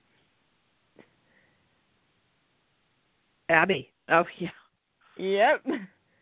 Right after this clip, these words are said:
Speaker 1: Yeah. But Abby's gonna have that excuse for everything. "Oh, I wasn't in my right mind."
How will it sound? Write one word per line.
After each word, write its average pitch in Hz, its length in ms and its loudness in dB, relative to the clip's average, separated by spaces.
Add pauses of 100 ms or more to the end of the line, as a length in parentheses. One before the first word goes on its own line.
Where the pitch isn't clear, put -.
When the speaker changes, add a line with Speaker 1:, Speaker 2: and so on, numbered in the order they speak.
(160)
Speaker 1:
Yeah. 170 400 -12 (300)
But 165 100 -2
Abby's 214 260 2
gonna 254 180 0
have 233 160 4
that 226 180 0
excuse 214 380 -12 (100)
for 190 120 -8
everything. 196 440 -6
"Oh, 202 100 -2
I 220 120 2
wasn't 302 320 -2
in 302 80 -8
my 220 120 -2
right 220 200 -4
mind." 220 400 -8